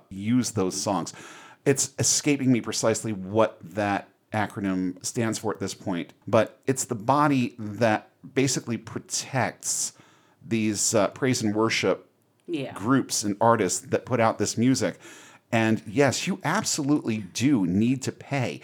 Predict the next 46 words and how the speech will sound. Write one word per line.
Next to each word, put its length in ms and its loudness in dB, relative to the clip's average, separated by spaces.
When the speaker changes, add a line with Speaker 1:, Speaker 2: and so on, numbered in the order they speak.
Speaker 1:
if 240 -2
Speaker 2:
Mm-hmm. 80 0
Speaker 1:
you 60 4
want 200 4
to 60 0
use 300 2
these 220 0
songs, 460 2
if 160 0
you 80 4
want 160 6
to 60 2
display 580 2
the 200 -4
lyrics 500 0
on 120 2
the 80 0
big 260 -2
screen 540 2
in 120 4
your 120 2
church, 460 0
because 220 -2
every 460 4
one 160 2
of 60 -4
these 160 -6
churches 380 -6
has 360 -2
the 160 -2
big 420 -6
screen 760 -2
now 20 0
Speaker 2:
Yeah. 300 0
Speaker 1:
where 120 2
they 80 4
put 180 0
the 100 -2
lyrics 460 2
up 180 -2
so 140 -4
that 120 0
everybody 360 -2
can 180 -2
sing 280 0
along. 400 2